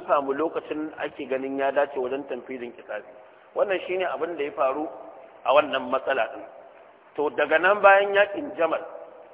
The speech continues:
sai ma'arakatu Siffin, sai yakin Siffinu. Gashi nan yace Siffinu qurbur Riqqa bi janibin Nahar al-Furat wa hiya haliyan fi Suriya. Wannan wajen yanzu aka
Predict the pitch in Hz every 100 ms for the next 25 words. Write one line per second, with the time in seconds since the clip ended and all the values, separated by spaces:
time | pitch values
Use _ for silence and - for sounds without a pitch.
0 | - - - 170 170 175 190 165 160 151
1 | 135 120 - 143 113 - - - 156 160
2 | 156 131 117 98 127 120 104 - - -
3 | _ _ - _ _ - 135 185 175 175
4 | 180 180 165 147 - 175 175 170 - -
5 | - - - - - 185 165 160 139 160
6 | - 123 117 - - 120 127 131 160 170
7 | 170 151 135 147 156 139 123 123 131 139
8 | 123 123 156 151 135 131 143 147 123 151
9 | 143 - 113 110 113 104 - - - _
10 | _ - 147 175 156 151 156 147 127 135
11 | 156 160 147 143